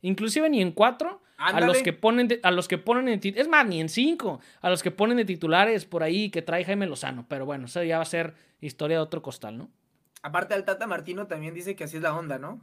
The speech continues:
Speaker 2: Que si metes goles, no juegas. Oye, también de destacar lo de Orbelín Pineda. Orbelín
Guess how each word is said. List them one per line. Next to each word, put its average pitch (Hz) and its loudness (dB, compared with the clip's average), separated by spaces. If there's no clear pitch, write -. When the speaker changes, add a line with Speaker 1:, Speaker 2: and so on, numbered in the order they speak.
Speaker 2:
Que 139 -8
si 139 -8
metes 214 -6
goles, 240 2
no 180 -6
juegas. 147 -6
Oye, 202 4
también 170 2
de 220 4
destacar 185 6
lo 180 2
de 165 2
Orbelín 165 -2
Pineda. 233 6
Orbelín 190 4